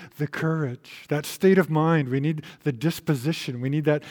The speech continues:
that, that state of being that's called courage to say, "Yes, I will do that. I will actually do what I know is right,"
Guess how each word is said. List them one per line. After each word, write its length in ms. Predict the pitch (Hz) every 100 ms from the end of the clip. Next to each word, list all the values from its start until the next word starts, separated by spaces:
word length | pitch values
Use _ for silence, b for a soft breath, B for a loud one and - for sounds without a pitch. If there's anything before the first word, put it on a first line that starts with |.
| B
that, 240 | 156 147
that 180 | - 143
state 640 | - - - 196 208 220
of 300 | 196 175 135
being 400 | 120 175 202 185
that's 180 | 147 139
called 320 | - 170 165 B B _
courage 540 | - - 233 233 165 -
to 80 | 170
say, 280 | 196 175 165 B -
"Yes, 680 | 156 214 247 190 - - - B B
I 120 | - 165
will 180 | 165
do 200 | 151 165 190
that. 280 | 147 120 - _ _ -
I 60 |
will 160 | 156 165
actually 360 | 196 - 226 190
do 440 | 143 208 196 156 B B
what 180 | 160 165
I 80 | 180
know 280 | 165 185 175
is 180 | 147
right," 360 | 147 165 160 131